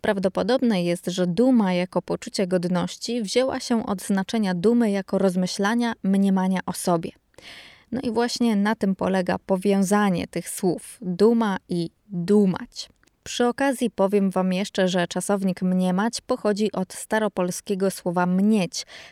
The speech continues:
które wywodzi się od prasłowiańskiego czasownika mneti, czyli myśleć, przypuszczać, sądzić. Możemy powiedzieć, że ktoś jest zadumany, że ktoś duma, a więc spotykamy go w stanie zadumy.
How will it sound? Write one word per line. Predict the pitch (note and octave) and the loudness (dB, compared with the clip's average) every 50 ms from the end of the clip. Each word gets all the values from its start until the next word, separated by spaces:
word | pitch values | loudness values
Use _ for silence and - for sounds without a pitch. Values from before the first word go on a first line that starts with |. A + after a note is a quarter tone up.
| _ | _
które | - - - A#3+ A#3 G3+ - - | -8 -2 0 0 0 0 -2 -4
wywodzi | - F3+ F#3 F3 F#3+ G3+ G#3+ G3+ G3+ | -4 -2 -2 0 0 0 0 -2 -4
się | - - G3 F#3 - | -4 -4 -4 -2 -4
od | F3+ - - | -6 -8 -6
prasłowiańskiego | - - G3 G#3+ - - G3+ F#3 F#3 F#3 F3+ - - - - G3 F#3+ F#3 G3 F#3+ F3+ - _ _ - | -4 -4 -4 -4 -2 -2 -2 0 0 -2 -2 -4 -6 -4 -4 -2 0 2 2 0 0 -2 _ _ -4
czasownika | - G#3 G3+ - F#3+ F3 F3+ F3+ F3+ F3+ - - F3+ F3 - - - - _ _ - | -4 -2 -2 -2 -2 0 0 -2 -2 -2 -2 -2 -2 -2 -4 -6 -18 -20 _ _ 0
mneti, | G3 G3 G3 G3 F#3+ G3 G3+ A3 A#3 A3+ A3 _ - - D3 - - | 2 2 4 4 4 4 4 4 2 0 -2 _ -8 -10 -10 -10 -8
czyli | - - E3+ D#3+ D#3+ D3+ - _ _ - | -8 -6 -6 -4 -6 -8 -10 _ _ -6
myśleć, | F#3+ F#3 G3 A3 A#3 - - A3 G#3 F#3+ - - - _ _ _ _ _ | -2 -2 0 0 -2 -2 -2 -2 -2 -2 -4 -8 -16 _ _ _ _ _
przypuszczać, | - - - - B3+ A#3+ - - F3+ F3 - - - E3+ F#3 - - - _ - | -14 -6 -2 0 0 0 0 -2 -2 -2 -2 -4 -4 -4 -4 -4 -10 -18 _ -16
sądzić. | - - - G#3 G3+ G#3 G3 F#3 E3+ - - _ - - - _ _ _ _ _ _ | -12 -4 0 2 4 4 4 2 0 -4 -10 _ -18 -20 -20 _ _ _ _ _ _
Możemy | - G#3 G#3 G3+ G#3 C4+ C#4 D4 C#4 | 0 0 2 2 2 2 2 2 0
powiedzieć, | - B3 A3 B3 A#3+ A3 A3+ G3+ - | 0 0 0 0 0 0 0 -2 0
że | G#3 F#3+ G3+ | 0 0 -2
ktoś | F#3+ - - G3+ F#3+ - | -2 -2 -4 -4 -4 -2
jest | - F#3+ - - - F#3 | -4 -4 -4 -4 -6 -6
zadumany, | F3+ F3 F3+ G#3 G3+ G3+ F3+ G#3 G3+ F#3+ F#3+ F#3+ F3+ F3 E3+ E3 - - - - | -2 0 2 2 2 4 4 4 4 4 4 2 2 0 -2 -4 -6 -8 -8 -4
że | F3+ F#3+ F#3 | -2 -2 -2
ktoś | - - G3 F#3 F3 G3 | -2 0 -2 0 0 0
duma, | F3 F3 G#3+ A3+ A3 G3+ F3+ - - _ _ | 2 4 6 6 6 6 4 0 -4 _ _
a | - G#3+ G#3+ | -4 -2 0
więc | - B3+ B3 - - - | 0 0 -2 -2 -6 -12
spotykamy | - - - - - - G3 - G3 - G3+ G3 G#3+ A3+ G#3+ | -10 -10 -8 -6 -4 -6 -4 -4 -6 -4 -2 -2 0 0 0
go | F#3+ G3+ G3+ G3 G3 | 2 2 2 0 0
w | - - | -4 -8
stanie | - - - - F#3 F3+ F3+ F3 F3+ F#3 | -12 -8 -4 -2 -2 0 0 0 0 0
zadumy. | F3 E3+ G3+ F#3+ F#3+ F3 F#3 A#3 A#3 A3 F#3+ F3 | 0 2 2 2 2 4 4 6 6 6 4 2